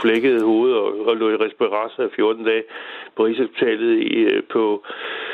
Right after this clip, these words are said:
på intensivafdelingen og blev ringet op, øh, fredag den trettende om morgenen på vej til arbejde,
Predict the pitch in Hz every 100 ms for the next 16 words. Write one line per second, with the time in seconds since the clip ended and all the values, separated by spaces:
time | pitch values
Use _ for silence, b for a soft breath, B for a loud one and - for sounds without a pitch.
0 | B B - 123 110 - 131 - 113 117
1 | 113 110 123 117 117 123 104 123 110 110
2 | 110 107 113 135 110 - 123 123 123 120
3 | - 113 120 139 123 110 110 107 120 107
4 | 117 113 107 - 127 107 113 127 120 117
5 | 120